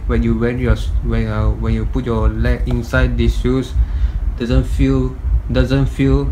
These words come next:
any warm, okay? Even wearing a socks, it doesn't feel any warm inside. So yeah, it's quite good.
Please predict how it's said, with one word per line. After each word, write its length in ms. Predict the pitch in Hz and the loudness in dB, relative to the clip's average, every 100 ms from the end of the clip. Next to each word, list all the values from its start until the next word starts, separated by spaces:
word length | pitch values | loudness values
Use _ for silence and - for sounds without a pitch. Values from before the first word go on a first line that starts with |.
| - | 0
any 240 | 120 120 | 2 2
warm, 460 | 117 120 123 113 113 | 0 2 2 2 0
okay? 400 | 113 123 131 135 - - - | 0 0 -2 -4 -2 -2 2
Even 240 | 127 131 | 2 2
wearing 360 | 135 131 135 135 | 2 2 2 2
a 60 | 117 | 0
socks, 540 | - 151 151 - - - - - - - - - - | 2 2 2 -4 -8 -2 -2 0 -2 -4 -4 -6 -2
it 120 | 127 | 0
doesn't 300 | 120 127 135 | 2 4 2
feel 240 | 135 143 139 | 2 2 2
any 260 | 131 123 | 2 2
warm 240 | 123 123 131 | 4 4 4
inside. 420 | 120 - 110 104 - | -2 0 0 0 -8
So 540 | - - 117 113 113 113 - - - - - - - | -8 0 2 2 0 -2 -10 -16 -18 -20 -20 -18 -10
yeah, 200 | 127 123 | -4 -2
it's 140 | 117 - | -2 -4
quite 320 | - 131 123 | -2 -2 0
good. 360 | 123 151 160 | 2 4 2